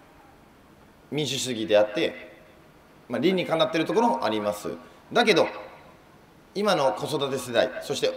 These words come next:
お子さん、そして高齢の方々、まあ、老人の言葉悪いけど、老人と言われている方々、そういう方を育てていくのは、やはり若い方になります。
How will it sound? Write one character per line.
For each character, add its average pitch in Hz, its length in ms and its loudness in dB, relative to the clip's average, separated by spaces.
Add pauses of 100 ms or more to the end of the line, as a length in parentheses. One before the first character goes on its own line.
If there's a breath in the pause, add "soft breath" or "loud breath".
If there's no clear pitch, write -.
お 120 40 -4
子 135 120 -2
さ 127 120 0
ん、 - 200 -2
そ 147 120 -6
し - 80 -6
て 180 100 -2
高 160 240 4
齢 160 80 6
の 143 80 2
方 127 180 4
々、 - 460 0 (540)
ま 95 100 -4
あ、 95 40 -4
老 131 200 2
人 123 260 0
の 113 200 -2 (540)
言 110 100 -8
葉 113 160 4
悪 104 140 6
い - 20 0
け 233 80 0
ど、 233 80 4
老 139 240 6
人 127 160 -2
と 120 80 -6
言 110 80 2
わ 104 80 6
れ 104 80 0
て 165 80 -4
い - 20 0
る 202 80 0
方 117 180 -2
々、 92 300 -2 (300 loud breath)
そ 220 140 4
う - 20 10
い 226 40 12
う 214 40 -2
方 214 260 6
を - 60 0 (120)
育 180 240 2
て 190 80 0
て 170 120 4
い 165 80 2
く 180 100 0
の 202 140 0
は、 156 240 4
や 147 100 8
は 202 100 8
り 143 140 6
若 123 240 8
い 113 80 6
方 104 380 4
に 175 140 0
な 143 100 6
り 127 100 2
ま 110 120 -2
す。 - 120 -12